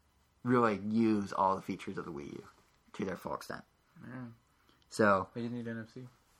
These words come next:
Speaker 1: Yeah,
Speaker 2: <laughs>
Speaker 1: but no one's using,
Speaker 2: That little
Speaker 1: no one's doing
Speaker 2: Hot Wheels.
Speaker 1: N F C yet.
Speaker 2: Oh, yeah.
Speaker 1: As I told, I'm so proud of this, as I told Jeff Keighley of Spike T V and Game Trailers, uh, on Twitter the other day, and then he retweeted, uh, not to bra-, humble brag,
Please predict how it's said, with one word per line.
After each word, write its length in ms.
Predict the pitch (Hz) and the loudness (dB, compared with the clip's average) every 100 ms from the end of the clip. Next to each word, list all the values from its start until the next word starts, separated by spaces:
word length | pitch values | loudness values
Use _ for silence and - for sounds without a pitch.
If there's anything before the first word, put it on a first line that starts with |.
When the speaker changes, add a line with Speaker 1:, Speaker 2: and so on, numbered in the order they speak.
| _ - | _ -2
Speaker 1:
Yeah, 180 | 123 95 - 123 | 2 2 2 -4
Speaker 2:
<laughs> 160 | 143 | 2
Speaker 1:
but 120 | 123 | 4
no 80 | 131 | 6
one's 180 | 135 101 | 6 4
using, 180 | 104 101 | 0 2
Speaker 2:
That 140 | 123 | 2
little 140 | 127 123 | 4 6
Speaker 1:
no 100 | 156 | 8
one's 160 | 139 | 6
doing 240 | 110 107 101 | 4 2 2
Speaker 2:
Hot 60 | |
Wheels. 40 | 98 | 0
Speaker 1:
N 60 | |
F 60 | 92 | 0
C 140 | 107 | 0
yet. 80 | 104 | 4
Speaker 2:
Oh, 40 | 135 | 6
yeah. 120 | 196 | 8
Speaker 1:
As 80 | 220 | 6
I 100 | 196 | 4
told, 420 | - 190 175 - - - - | 4 4 4 2 -4 -16 -6
I'm 60 | |
so 120 | - | -2
proud 200 | 120 101 | 0 0
of 40 | 101 | -2
this, 140 | 104 - - - | -4 -8 -2 4
as 200 | 254 285 | 6 6
I 80 | |
told 300 | 240 214 180 | 4 6 6
Jeff 240 | 139 170 - | 6 2 2
Keighley 380 | - 175 151 107 | 4 6 6 4
of 100 | 104 | 2
Spike 300 | - 131 - | 2 2 2
T 100 | 127 | 0
V 200 | 123 120 | 2 2
and 80 | 104 | 2
Game 180 | 113 | 0
Trailers, 480 | 147 - 95 92 92 - | 0 -2 -2 -4 -6 2
uh, 200 | 98 95 | 4 6
on 140 | 104 104 | 4 4
Twitter 280 | 151 147 | 2 2
the 140 | 92 92 | 0 -4
other 160 | 92 | -4
day, 220 | 92 95 101 | -4 0 2
and 180 | 131 | 4
then 140 | 135 127 | 4 4
he 100 | 131 | 2
retweeted, 640 | 92 87 - 113 90 - - - - - - | 2 0 2 2 2 -4 -10 -16 -16 -6 4
uh, 320 | 104 101 95 | 6 6 4
not 220 | 104 95 - | 2 0 -2
to 100 | - | -8
bra-, 180 | 78 - | -8 -2
humble 260 | - 147 | 0 2
brag, 260 | 104 104 | 0 -2